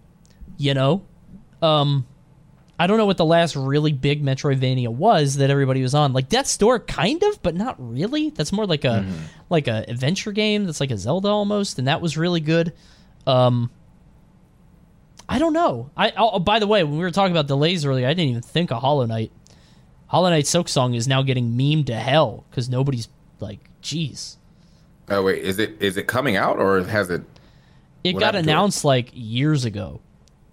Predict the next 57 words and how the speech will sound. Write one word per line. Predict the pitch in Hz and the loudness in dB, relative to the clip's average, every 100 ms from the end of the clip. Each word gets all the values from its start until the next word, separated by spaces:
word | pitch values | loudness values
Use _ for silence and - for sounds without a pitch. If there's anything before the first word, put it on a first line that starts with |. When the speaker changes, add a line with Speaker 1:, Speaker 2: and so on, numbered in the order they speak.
| - | -6
Speaker 2:
Oh. | 135 | 0
Speaker 1:
uh, | 131 120 117 - - - | 2 2 0 -6 -14 -4
as | 156 135 | -4 -2
the | 131 | -4
sequel, | - 170 - 131 117 - | -2 -4 -2 -2 -2 -2
or | 147 147 | -4 -4
I | 170 | -2
think, | 185 359 403 - - - - | -2 -4 -6 -10 -20 -20 -2
yeah, | 202 | 0
I | 190 | 0
think | 226 254 | -2 -2
it's, | 196 | -2
like, | 170 | 0
a | 143 | -2
confirmed | 135 - 151 - 175 139 | -2 -4 -4 -2 -2 -2
sequel, | - 175 123 107 - | -4 -4 -6 -8 -4
and, | 147 135 | -2 0
like, | 127 123 - 127 | 2 0 -2 -4
nobody | 123 147 156 | 0 2 2
has | 135 120 | 0 -2
heard | 131 127 | -2 -2
anything | 113 110 101 90 | -4 -6 -10 -12
for | - | -8
a | 117 | -6
while. | 110 117 113 110 - - - _ 170 | 0 0 0 -4 -12 -20 -20 _ 0
Um, | 151 147 151 - - - | 2 2 -2 -6 -14 -6
Hades | 214 247 277 262 202 | -2 -2 0 -2 -2
isn't | - 196 214 | -2 0 2
a | 165 | 0
Metroidvania. | 156 - 135 147 147 120 113 | 0 -2 0 0 0 -2 -4
Hades | 117 156 180 170 143 | -2 -2 -2 -2 -4
is | 131 | -4
a | |
roguelike. | 117 123 131 - - - _ - _ - | -2 -4 -6 -14 -18 -20 _ -20 _ -4
And | 139 131 | 0 0
it | 131 | 0
came | 156 156 | 0 2
out | 147 147 | 2 2
along, | 135 135 139 131 | 2 2 2 0
like, | 127 117 | -2 -2
three | - 135 143 | -4 -2 0
other | 139 127 | 0 0
roguelikes, | 113 110 104 104 101 - | -2 -4 -6 -8 -8 -10
I | |
think. | - 107 107 | -12 -12 -14
I | 110 | -8
can't | 147 139 | -6 -6
remember | 120 120 120 | -6 -4 -6
off | 113 | -6
the | 101 | -8
top | 120 | -10
of | 80 | -8
my | 117 | -8
head. | 107 | -8
Maybe | 113 110 | -8 -8
I'm | 101 | -10
wrong. | 107 104 | -10 -12